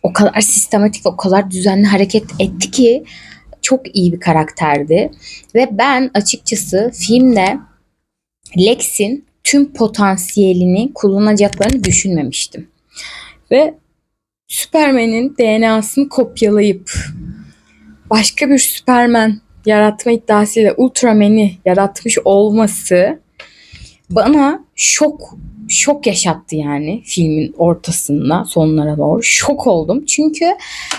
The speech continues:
biz yani çizgi romanlarda ya da genel olarak işleyişte Lex böyle adım adım çıldırıyor. İşte sürekli küçük savaşlara giriyor.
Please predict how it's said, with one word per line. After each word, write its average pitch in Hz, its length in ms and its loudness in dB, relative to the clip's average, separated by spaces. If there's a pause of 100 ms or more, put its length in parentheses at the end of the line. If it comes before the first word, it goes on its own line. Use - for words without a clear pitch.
(120)
biz 220 220 -2 (120)
yani 180 440 2
çizgi 185 300 -2
romanlarda 247 600 2
ya 247 160 2
da 240 40 2
genel 247 420 2
olarak 226 340 0
işleyişte 208 800 2 (540)
Lex 226 460 0
böyle 220 360 2
adım 190 240 0
adım 233 240 0
çıldırıyor. 247 720 0
İşte - 200 -4
sürekli 220 420 -2
küçük - 280 -6
savaşlara 196 520 2
giriyor. 220 600 4